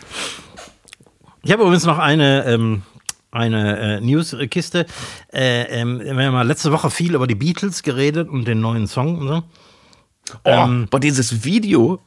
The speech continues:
Speaker 2: ist ja wirklich so
Speaker 1: Ja.
Speaker 2: beschissen, ne?
Speaker 1: Ja.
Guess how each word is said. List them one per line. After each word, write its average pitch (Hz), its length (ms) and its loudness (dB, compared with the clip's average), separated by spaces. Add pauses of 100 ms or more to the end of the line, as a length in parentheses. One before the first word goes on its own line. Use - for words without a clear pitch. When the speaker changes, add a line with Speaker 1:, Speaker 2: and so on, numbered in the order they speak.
(280)
Speaker 2:
ist - 160 0
ja 120 160 0
wirklich 120 280 -2
so 135 60 -2
Speaker 1:
Ja. 117 180 4
Speaker 2:
beschissen, - 540 -2
ne? 117 120 0 (880)
Speaker 1:
Ja. 117 240 2